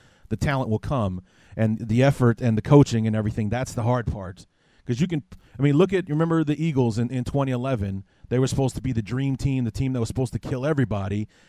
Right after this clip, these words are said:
And, you know, they had all the talent in the world, and then they finished, like, six and ten and got Andy Reid fired. So, uh,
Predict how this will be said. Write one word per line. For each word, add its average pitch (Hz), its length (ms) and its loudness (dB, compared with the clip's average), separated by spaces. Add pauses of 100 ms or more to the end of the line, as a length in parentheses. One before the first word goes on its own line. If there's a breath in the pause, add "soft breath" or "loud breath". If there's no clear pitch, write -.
(100)
And, 107 540 -4
you 120 100 0
know, 107 320 2 (200 soft breath)
they 139 140 -2
had 151 140 4
all 139 140 6
the 131 60 -2
talent 139 300 0
in 123 40 -2
the 123 60 6
world, 135 460 6
and 127 140 -6
then 127 100 -6
they 120 100 -4
finished, 120 320 -6
like, 117 160 -10
six - 240 -8
and 107 80 -12
ten 127 180 -6
and 107 80 -8
got 107 160 -6
Andy 110 200 -6
Reid 101 180 -4
fired. 92 360 -10
So, 95 300 -6 (420 soft breath)
uh, 101 220 -6